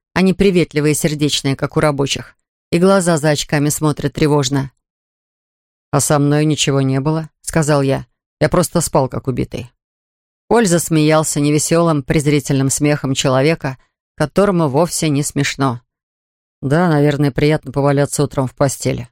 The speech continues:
сказал он. «Мне это недоступно уже много лет, да и Жаку тоже,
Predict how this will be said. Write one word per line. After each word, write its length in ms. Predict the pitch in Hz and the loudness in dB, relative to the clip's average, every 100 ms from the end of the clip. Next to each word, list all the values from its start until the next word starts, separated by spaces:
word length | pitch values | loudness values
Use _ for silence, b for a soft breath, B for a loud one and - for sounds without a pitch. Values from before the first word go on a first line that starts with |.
| _ | _
сказал 400 | - 175 151 147 | -4 0 2 2
он. 180 | 135 131 _ _ _ - | 0 -4 _ _ _ -2
«Мне 160 | 147 | 0
это 120 | 147 | 2
недоступно 540 | 151 147 151 - 143 147 | 0 0 0 -2 -2 -2
уже 160 | 143 | 0
много 280 | 143 160 147 | 0 0 0
лет, 200 | 123 123 - _ _ | -2 -4 -10 _ _
да 140 | - 170 | -2 0
и 40 | |
Жаку 320 | 139 147 - | 2 0 -4
тоже, 320 | - 135 135 | -6 -4 -6